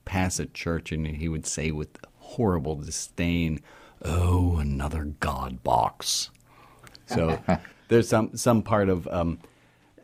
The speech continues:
w-, without the disdain, but this is religion outside the box. This is not in a congregation. This is not within four walls. This is religion,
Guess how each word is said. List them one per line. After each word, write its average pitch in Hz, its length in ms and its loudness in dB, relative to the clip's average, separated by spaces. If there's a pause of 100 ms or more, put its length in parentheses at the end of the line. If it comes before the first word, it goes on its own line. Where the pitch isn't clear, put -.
(180)
w-, 147 480 0
without 127 380 6
the 95 80 2
disdain, 78 580 0
but 101 140 -6 (160)
this 127 180 0
is 113 200 -2
religion 120 520 2
outside 95 420 -2
the 71 60 -8
box. - 240 -8
This 90 180 -6
is 90 120 -4
not 92 360 2 (240)
in 101 400 4
a 82 300 0
congregation. 101 760 0
This 90 180 -2
is 78 100 -10
not 82 340 -2
within 80 680 -2
four 78 320 -8
walls. 76 560 0
This 69 200 -8
is 78 160 -8
religion, 82 540 -4